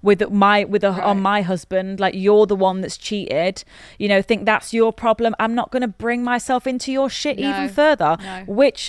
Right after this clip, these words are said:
Speaker 1: where, where do you sit on that? You know, and that there's, I don't think there's one that's right and one that's wrong.
Speaker 2: Yeah.
Speaker 1: I think it's more down to you and your moral compass and
Speaker 2: Mm-hmm.
Speaker 1: what, what will help you sleep at night.
Speaker 2: Yeah.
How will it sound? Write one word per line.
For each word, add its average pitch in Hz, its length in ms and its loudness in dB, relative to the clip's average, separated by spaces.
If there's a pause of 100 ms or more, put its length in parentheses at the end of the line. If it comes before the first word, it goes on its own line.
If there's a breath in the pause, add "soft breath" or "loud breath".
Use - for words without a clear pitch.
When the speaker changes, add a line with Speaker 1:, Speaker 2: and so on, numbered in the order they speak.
Speaker 1:
where, 226 260 -2
where 240 320 2
do 240 120 -10
you 233 140 -4
sit - 300 0
on 180 200 -2
that? 165 200 -4
You 190 80 -4
know, 190 120 2
and 196 120 2
that 202 160 0
there's, 208 260 0
I 214 60 2
don't 233 420 -2
think 220 160 -4
there's 190 180 -4
one 202 360 0
that's - 200 -6
right 196 260 -2
and 185 140 -6
one 190 200 -4
that's - 200 -10
wrong. 196 360 0
Speaker 2:
Yeah. 180 220 -6 (120 loud breath)
Speaker 1:
I 196 80 -2
think 202 300 -4
it's 202 100 -4
more 202 300 -2
down 190 280 -2
to - 140 -10
you 190 260 0
and 190 140 -4
your 185 100 -4
moral 185 340 0
compass 185 580 -6
and 180 120 -6
Speaker 2:
Mm-hmm. 175 120 -8
Speaker 1:
what, 185 340 0
what 185 300 -4
will 185 140 0
help 180 180 -2
you 123 60 -10
sleep 175 280 -8
at - 80 -8
night. 151 280 -6
Speaker 2:
Yeah. 165 140 -16